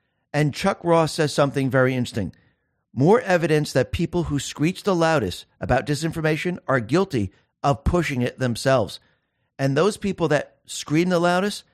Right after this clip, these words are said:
they have the most to lose. Post seven forty-two, February twelfth, twenty eighteen. It says, "Majority today were born into the circle." Well, isn't Daniel Gold part of the Levi Strauss family?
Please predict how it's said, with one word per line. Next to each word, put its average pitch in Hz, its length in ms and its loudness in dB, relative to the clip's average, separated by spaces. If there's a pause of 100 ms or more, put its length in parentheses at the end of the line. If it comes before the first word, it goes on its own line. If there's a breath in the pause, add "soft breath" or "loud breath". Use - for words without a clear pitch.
(160)
they 143 140 2
have 123 120 2
the 117 100 4
most 113 360 4
to 127 100 -2
lose. 113 460 -2 (880)
Post 165 280 -4
seven 170 240 -2
forty-two, 160 480 -2
February 151 320 -2
twelfth, 156 240 -2
twenty 151 240 0
eighteen. 143 480 -2 (540)
It - 120 -6
says, 156 200 0
"Majority 175 500 2
today 151 300 0
were 135 140 0
born 147 480 0 (400)
into 180 480 -4
the 156 160 -4
circle." - 680 -2 (340)
Well, 117 180 -4
isn't 135 320 -2
Daniel 135 300 -2
Gold 117 300 -4
part 123 220 -2
of 113 120 -2
the 107 160 -4
Levi 110 440 -4
Strauss 120 520 -4 (1040)
family? 156 580 -2